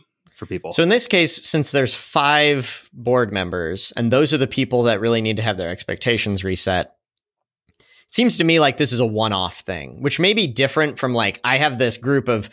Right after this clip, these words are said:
Speaker 2: ten thousand customers and I need to do, send a marketing message to them. You can probably tailor each, like, you're resetting each of the five people separately, potentially, right? 'Cause you said they all have five different sets of current expectations.
Speaker 1: So I,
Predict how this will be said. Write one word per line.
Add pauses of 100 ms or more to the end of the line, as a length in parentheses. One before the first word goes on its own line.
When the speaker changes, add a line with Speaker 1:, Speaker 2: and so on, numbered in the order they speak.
(240)
Speaker 2:
ten
thousand
customers
and
I
need
to
do,
send
a
marketing
message
to
them. (220)
You
can
probably
tailor (760)
each, (140)
like,
you're
resetting
each
of
the
five
people
separately,
potentially,
right?
'Cause
you
said
they
all
have (120)
five
different
sets
of
current
expectations. (100)
Speaker 1:
So
I,